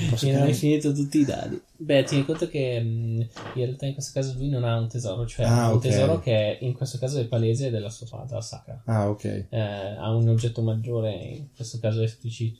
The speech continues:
Speaker 2: esplicito. Se non fosse stato esplicito ti avrei consegnato proprio senza ricerca un oggetto.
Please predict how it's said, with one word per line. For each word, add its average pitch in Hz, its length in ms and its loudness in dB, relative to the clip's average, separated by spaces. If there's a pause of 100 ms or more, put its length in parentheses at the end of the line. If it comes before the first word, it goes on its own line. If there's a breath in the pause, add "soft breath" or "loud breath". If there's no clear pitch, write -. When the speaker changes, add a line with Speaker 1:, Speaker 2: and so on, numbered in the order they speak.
Speaker 2:
esplicito. - 560 -10
Se - 220 -18
non 117 120 4
fosse 120 120 2
stato 113 300 0
esplicito 117 840 0 (200 loud breath)
ti 127 80 -4
avrei 110 240 2
consegnato 120 680 -2
proprio 117 280 -2
senza 120 300 -2
ricerca 113 400 -4
un 107 80 -2
oggetto. 101 280 -8